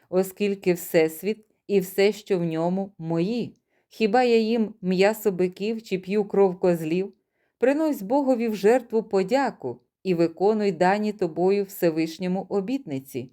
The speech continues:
Тоді покличеш до мене в день скорботи, я тебе визволю, і ти мене прославиш».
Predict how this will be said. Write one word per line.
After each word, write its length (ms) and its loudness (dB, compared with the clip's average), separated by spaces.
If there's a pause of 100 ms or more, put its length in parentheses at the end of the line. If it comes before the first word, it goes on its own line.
(360)
Тоді 280 2
покличеш 600 -2
до 140 2
мене 300 2
в 60 -8
день 220 2
скорботи, 680 0 (200)
я 260 -2
тебе 260 -2
визволю, 600 -2 (340)
і 120 0
ти 240 -2
мене 260 -2
прославиш». 840 -4